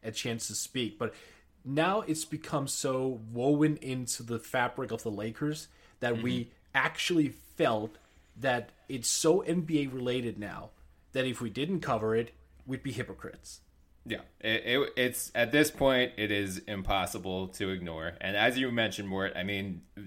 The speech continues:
Speaker 2: dating back to the N B A draft, we had basically made a pledge on this podcast to ignore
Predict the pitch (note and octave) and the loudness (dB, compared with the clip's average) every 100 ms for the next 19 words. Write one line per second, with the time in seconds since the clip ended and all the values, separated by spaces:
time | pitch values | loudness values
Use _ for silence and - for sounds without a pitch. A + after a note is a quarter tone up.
0 | F#2+ G#2 B2 B2 A2 G2+ G#2+ A2 - A#2+ | -2 2 2 0 0 4 4 2 -2 -4
1 | A2 G2 G#2 G#2 G2 F#2+ F2+ E2+ E2 - | -2 -2 -2 0 0 -2 -2 -2 -2 -8
2 | - _ _ _ _ F2+ F#2+ F#2 F#2+ F#2 | -20 _ _ _ _ -4 0 2 4 2
3 | F2 - - F#2 B2+ D3+ E3 C#3+ B2+ B2+ | 0 -8 -14 0 2 2 2 2 4 4
4 | B2 A2 - B2+ G#2+ F#2+ G#2+ G#2 - F#2+ | 4 2 4 4 4 0 -2 -4 0 0
5 | F#2+ F#2+ F2+ F2+ - G#2+ G2+ G2 G2 G#2 | 2 0 0 -2 -6 -4 -4 -4 -2 0
6 | G2+ F#2+ | 2 0